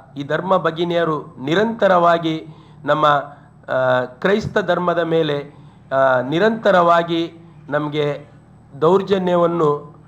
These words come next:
ನಡೆಸಿಕೊಂಡು ಬಂದ್-, ಬಂದದ್ದು ದಾಖಲೆಯಲ್ಲಿದೆ.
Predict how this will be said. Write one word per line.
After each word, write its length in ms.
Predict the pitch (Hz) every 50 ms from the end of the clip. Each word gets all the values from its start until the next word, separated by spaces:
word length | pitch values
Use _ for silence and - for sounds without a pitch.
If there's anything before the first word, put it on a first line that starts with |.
| - -
ನಡೆಸಿಕೊಂಡು 680 | 131 143 147 156 175 - - - 190 180 175 165 175
ಬಂದ್-, 420 | 170 165 156 151 151 147 - - 147
ಬಂದದ್ದು 600 | 143 147 151 156 156 156 147 151 160 160 156 147
ದಾಖಲೆಯಲ್ಲಿದೆ. 840 | 131 135 143 - 160 147 143 143 139 135 135 131 123 104 - -